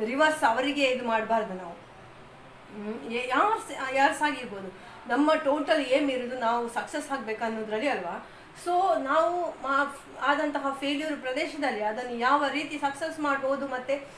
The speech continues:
ಯಾರು ನಮ್ಮನ್ನು ತೆಗಳಿದ್ರು, ಯಾರು ನಮ್ಮನ್ನು ಡಿಮೋಟಿವ್ ಮಾಡಿದ್ರು, ಅವರ ಎದುರಲ್ಲಿಯೇ ನಾವು ಅವರಿಂದವೇ ಶಬಾಷ್ಗಿರಿ ತಗೊಳ್ಳುವ ಹಾಗೆ ನಾವು ಕೆಲಸ ಮಾಡ್ಬೇಕು. So ಅದಕ್ಕೆ ಇವತ್ತಿನ ನನ್ನ ಹೊಸ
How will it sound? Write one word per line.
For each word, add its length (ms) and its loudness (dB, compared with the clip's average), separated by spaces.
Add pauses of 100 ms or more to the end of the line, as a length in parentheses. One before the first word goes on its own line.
(200)
ಯಾರು 300 4
ನಮ್ಮನ್ನು 340 2
ತೆಗಳಿದ್ರು, 580 0
ಯಾರು 320 4
ನಮ್ಮನ್ನು 380 0
ಡಿಮೋಟಿವ್ 420 0
ಮಾಡಿದ್ರು, 500 -4 (300)
ಅವರ 180 4
ಎದುರಲ್ಲಿಯೇ 600 4
ನಾವು 280 2
ಅವರಿಂದವೇ 680 0
ಶಬಾಷ್ಗಿರಿ 720 -2
ತಗೊಳ್ಳುವ 380 -4
ಹಾಗೆ 320 -2
ನಾವು 160 -2
ಕೆಲಸ 300 -8
ಮಾಡ್ಬೇಕು. 560 -6 (240)
So 180 6
ಅದಕ್ಕೆ 340 4
ಇವತ್ತಿನ 420 -2
ನನ್ನ 180 0
ಹೊಸ 400 -2